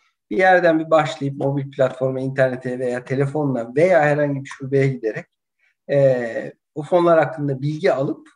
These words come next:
ondan sonra da o değişikliği yapabilirsiniz. En kötüsü fon koçunun, e,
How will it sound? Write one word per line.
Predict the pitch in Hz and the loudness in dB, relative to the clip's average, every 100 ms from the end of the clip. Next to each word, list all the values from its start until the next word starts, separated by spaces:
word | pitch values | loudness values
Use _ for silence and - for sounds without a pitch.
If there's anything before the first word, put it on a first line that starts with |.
| _ | _
ondan | 208 196 185 | -12 -4 -2
sonra | - 156 143 143 | -2 -6 -4 -4
da | 202 190 - - | -2 -4 -6 -10
o | 160 | -4
değişikliği | 151 123 - - 185 | -4 -4 -10 -12 -4
yapabilirsiniz. | 180 143 147 127 - 196 214 - _ - | -4 -2 -4 -6 -8 -8 -8 -12 _ 0
En | 208 165 | 0 2
kötüsü | 143 135 - 214 208 - - | 0 -2 -4 0 0 -2 0
fon | 196 | 0
koçunun, | 147 135 131 117 113 - _ _ _ _ _ | 0 -4 -4 -6 -8 -14 _ _ _ _ _
e, | 123 113 | -2 0